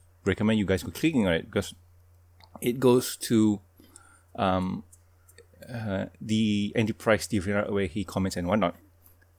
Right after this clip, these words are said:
<clears throat> So moving on a bit, let's see. Okay.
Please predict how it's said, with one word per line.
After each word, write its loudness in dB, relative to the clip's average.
<clears throat> 4
So 6
moving 2
on 4
a 2
bit, 2
let's -6
see. -4
Okay. -2